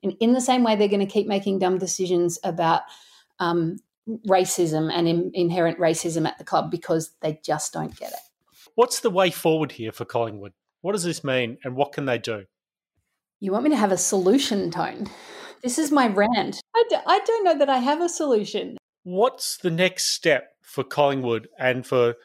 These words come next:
Speaker 2: and for you as a Collingwood supporter?
Speaker 1: <laughs> That's such a big question, and I genuinely don't know. Like, for Collingwood, for Collingwood, it's, it's probably a bit easier because some of the leadership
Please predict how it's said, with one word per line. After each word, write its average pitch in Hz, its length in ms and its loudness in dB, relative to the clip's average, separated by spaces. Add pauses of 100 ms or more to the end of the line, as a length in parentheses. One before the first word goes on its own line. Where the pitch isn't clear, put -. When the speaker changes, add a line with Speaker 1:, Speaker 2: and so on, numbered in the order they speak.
(120)
Speaker 2:
and 131 260 2
for 139 100 0
you 143 220 2
as 151 120 0
a 135 40 -12
Collingwood 185 380 -2
supporter? 110 400 -6 (920)
Speaker 1:
<laughs> - 640 -2
That's 285 220 2
such - 280 2
a 277 60 4
big 220 360 -2
question, 196 680 -2
and 214 160 0
I 196 80 2
genuinely 180 800 -2
don't 160 280 -6
know. 143 340 -10
Like, 214 300 0
for 220 160 -2
Collingwood, 240 680 2 (1300)
for 285 120 2
Collingwood, 403 500 4
it's, - 180 -14
it's - 240 -2 (120)
probably 220 460 4
a 190 40 4
bit 196 200 2
easier 214 420 0 (200)
because 202 680 0 (580)
some 220 280 2
of 214 200 0
the 214 100 2
leadership 196 580 2